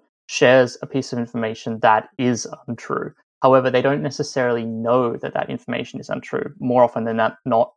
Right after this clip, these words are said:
they will probably believe that it is true. Whereas disinformation is the case when someone is maliciously and with intent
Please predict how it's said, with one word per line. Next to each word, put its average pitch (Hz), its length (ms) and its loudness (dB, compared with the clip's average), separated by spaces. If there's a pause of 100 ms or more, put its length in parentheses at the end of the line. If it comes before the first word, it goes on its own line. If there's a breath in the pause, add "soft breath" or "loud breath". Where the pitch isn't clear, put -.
they 113 100 0
will 113 160 -4
probably 113 280 -4
believe 113 480 -4 (340)
that 107 140 -6
it 117 120 -2
is 165 160 -2
true. - 280 -12 (340)
Whereas 127 260 -2
disinformation 123 840 -4 (280)
is 123 160 -4
the 139 80 -2
case 113 300 -6
when 120 120 -6
someone 110 360 -4
is 107 180 -8
maliciously 117 680 -4
and 110 120 -6
with 110 160 -6
intent 117 560 -4